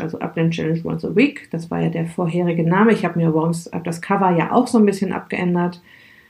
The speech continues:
und den Namen, ähm, auf, geändert auf Once a Week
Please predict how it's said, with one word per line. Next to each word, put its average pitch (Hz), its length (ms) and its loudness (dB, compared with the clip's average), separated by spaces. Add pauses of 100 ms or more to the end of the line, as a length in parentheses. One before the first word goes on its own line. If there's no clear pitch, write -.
(200)
und 175 200 0
den 165 140 2
Namen, 180 540 2 (220)
ähm, 165 680 2 (200)
auf, 165 640 -2
geändert 170 420 0
auf 156 360 -2
Once 175 500 0
a 165 140 0
Week 160 380 -2